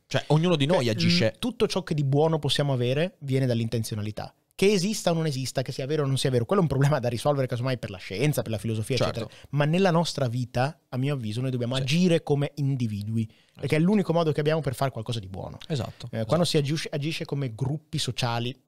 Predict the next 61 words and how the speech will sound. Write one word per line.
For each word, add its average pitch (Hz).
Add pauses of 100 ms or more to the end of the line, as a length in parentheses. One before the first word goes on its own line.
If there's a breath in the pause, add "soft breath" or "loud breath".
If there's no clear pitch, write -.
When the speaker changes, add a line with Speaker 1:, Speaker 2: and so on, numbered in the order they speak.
(260)
Speaker 2:
nella 139
Speaker 1:
No, 196
è -
un 202
Speaker 2:
storia 139
Speaker 1:
disastro. 135
Speaker 2:
non, 131
non 139
succedono 127
delle 117
belle 110
cose. -
Speaker 1:
È -
un 165
disastro 233
perché 143
non 160
agisci 156
più, 190
cioè 156
nel 135
senso, 143
di 147
nuovo, 120
ti -
fai 147
occupare 143 (280 loud breath)
da 101
idee, 117
da, 104
da, 101
da 98
comportamenti, 117
Speaker 2:
Non 135
Speaker 1:
da -
Speaker 2:
scegli 156
più 120
tu. -
Speaker 1:
tendenze, 127
non 131
scegli 170
più. 185 (360 loud breath)
E, 131
e 139
a 151
quel 202
punto 240
lì 311
invece 190
tu 208
ti 180
rendi 147
conto 170
che 117
quello 170
che 180
dicevi 139
prima, 107
cioè 92 (160)
se, -
p-, -